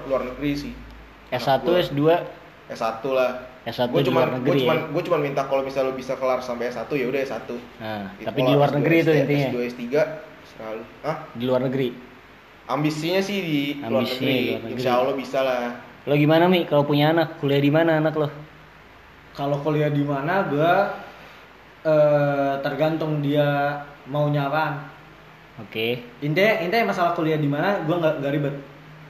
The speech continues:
Speaker 2: Kalau
Speaker 3: Tergan-
Speaker 2: masalah dalam negeri atau luar negeri, lu bakal rekomendasiin anak lu
Speaker 3: Eh,
Speaker 2: kuliah?
Speaker 3: kalau udah sesuai jurusannya yang gua tahu,
Speaker 2: Hmm.
Speaker 3: eh, gua juga bodo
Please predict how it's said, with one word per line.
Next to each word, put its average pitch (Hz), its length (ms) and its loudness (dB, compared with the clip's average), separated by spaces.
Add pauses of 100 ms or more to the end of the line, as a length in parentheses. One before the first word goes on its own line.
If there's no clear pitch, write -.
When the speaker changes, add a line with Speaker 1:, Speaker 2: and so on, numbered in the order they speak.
(340)
Speaker 2:
Kalau 139 260 4
Speaker 3:
Tergan- 143 80 6
Speaker 2:
masalah 147 280 6
dalam 147 300 6
negeri 147 340 4
atau 147 160 2
luar 143 240 6
negeri, 147 440 2
lu 147 220 4
bakal 143 520 4
rekomendasiin 143 1120 0
anak 120 280 -6
lu 127 180 -2
Speaker 3:
Eh, 113 60 -12 (500)
Speaker 2:
kuliah? 147 320 4
Speaker 3:
kalau 151 240 4
udah 156 160 4
sesuai 151 380 0
jurusannya 147 460 0
yang 143 160 -2
gua 139 160 -2
tahu, 143 420 -2 (2500)
Speaker 2:
Hmm. 139 100 -4 (200)
Speaker 3:
eh, 131 300 -4 (760)
gua 165 160 -2
juga 165 260 0
bodo 143 220 0